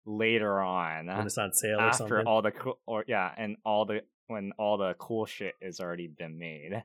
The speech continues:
Speaker 2: I'm looking at the, one of their trailers right now, and this little kid that's, like, he has to be, like,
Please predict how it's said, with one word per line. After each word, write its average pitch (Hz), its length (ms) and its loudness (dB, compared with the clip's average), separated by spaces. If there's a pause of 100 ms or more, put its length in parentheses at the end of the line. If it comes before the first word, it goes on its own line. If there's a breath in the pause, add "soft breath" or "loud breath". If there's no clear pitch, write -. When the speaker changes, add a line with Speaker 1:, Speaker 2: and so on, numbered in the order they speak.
Speaker 2:
I'm 127 120 -4
looking 147 200 4
at 127 140 0
the, - 160 -4
one 123 180 -2
of 117 60 -2
their 117 100 0
trailers 123 440 -2
right 110 120 0
now, 113 220 2
and 110 80 -2
this 104 140 -4
little 113 180 -2
kid 110 280 -2
that's, 107 180 -4
like, 98 320 -10 (200)
he 196 100 0
has 131 200 4
to 120 80 -14
be, 107 140 -4
like, 98 260 -4